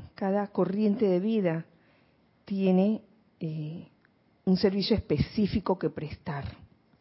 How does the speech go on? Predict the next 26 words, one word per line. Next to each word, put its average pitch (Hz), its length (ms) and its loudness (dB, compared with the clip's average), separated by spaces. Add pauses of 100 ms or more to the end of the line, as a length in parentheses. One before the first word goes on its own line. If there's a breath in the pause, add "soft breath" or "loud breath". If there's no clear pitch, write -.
(1700 soft breath)
Y, 175 580 2
y 170 120 2
es 165 80 -2
que 220 120 0
eso 208 200 4
a 208 40 8
veces 202 380 2 (240)
es, 185 200 2
es 180 80 2
bueno 208 200 8
aclarar 160 640 4
este 185 260 -4
tipo 202 260 -2
de 175 140 2
cosas 175 460 -4 (140)
que 147 80 -8
son 170 220 2
detalles, 175 560 0 (340)
detalles. 127 540 -6 (1080 soft breath)
Porque 175 220 0
a 160 60 6
veces 208 300 0 (120)
se 180 80 2
piensa 180 400 2
que 196 100 0
porque 151 1040 -4